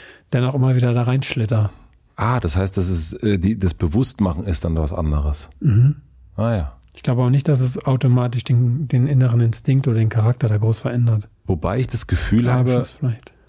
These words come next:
Speaker 2: der
Speaker 1: Ja.
Speaker 2: Instinkt hat sich bei dir da schon verändert. Ne, es gibt so eine, St-, also, ne, du f-, verlierst, du, du nimmst irgendwann, hast du keine Uhr mehr. Also du fängst an, so zu vertrauen.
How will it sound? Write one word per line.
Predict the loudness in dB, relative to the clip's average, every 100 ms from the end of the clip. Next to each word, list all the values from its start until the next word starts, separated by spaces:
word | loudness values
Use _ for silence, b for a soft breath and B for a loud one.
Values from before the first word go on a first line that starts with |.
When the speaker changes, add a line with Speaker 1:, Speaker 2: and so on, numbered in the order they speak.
| -4
Speaker 2:
der | 0
Speaker 1:
Ja. | 0
Speaker 2:
Instinkt | 0 0 -2
hat | -4
sich | -4 -4
bei | -2
dir | 0
da | -2
schon | -2 -4 -4
verändert. | -8 -6 -4 -4 -6 -20 _ _ _ -10
Ne, | -4 -2 -2
es | -4
gibt | -4 -4
so | -4
eine, | -2 0 0
St-, | -2 -6 -4
also, | -2 2
ne, | 0
du | 0 -4
f-, | -6 -10 -6
verlierst, | -4 0 0 0 -6
du, | -4 -2 0
du | 2
nimmst | 2 0 0
irgendwann, | 0 0 0
hast | -2 -2 -4
du |
keine | -4 -2
Uhr | 0 0 2
mehr. | 2 0 0 0
Also | 0
du | 0
fängst | -2 -4 -2
an, | -2 -2
so | -2
zu | -2 -4
vertrauen. | -6 -4 -4 -2 -2 -4